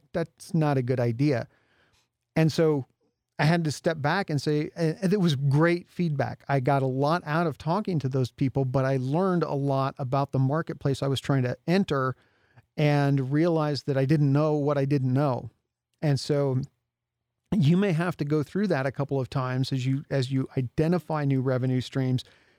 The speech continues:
and say, "Whoa, that won't work for me," or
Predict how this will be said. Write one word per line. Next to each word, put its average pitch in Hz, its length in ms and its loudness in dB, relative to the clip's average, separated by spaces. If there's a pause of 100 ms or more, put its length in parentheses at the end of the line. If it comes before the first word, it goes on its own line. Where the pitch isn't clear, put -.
(400)
and 143 100 4
say, 139 140 0
"Whoa, 139 340 0 (540)
that 147 300 0
won't 170 280 0
work 131 220 -4
for 139 200 -2
me," 127 280 -2
or 170 420 2